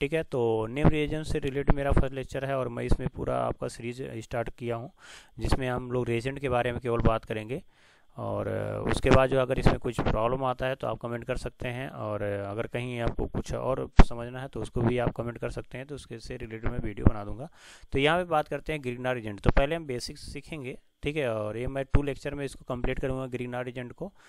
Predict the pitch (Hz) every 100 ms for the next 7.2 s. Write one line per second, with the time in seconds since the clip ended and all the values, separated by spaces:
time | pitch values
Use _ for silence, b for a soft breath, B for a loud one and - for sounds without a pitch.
0 | B B - 117 104 104 104 - 143 147
1 | 131 143 143 139 131 131 139 120 113 139
2 | - 135 139 139 - 110 110 110 110 -
3 | 131 151 147 143 139 127 123 113 107 113
4 | 117 123 117 110 107 110 - - 117 110
5 | 127 131 120 117 123 117 113 110 - -
6 | 107 113 107 110 113 110 113 110 131 -
7 | 135 143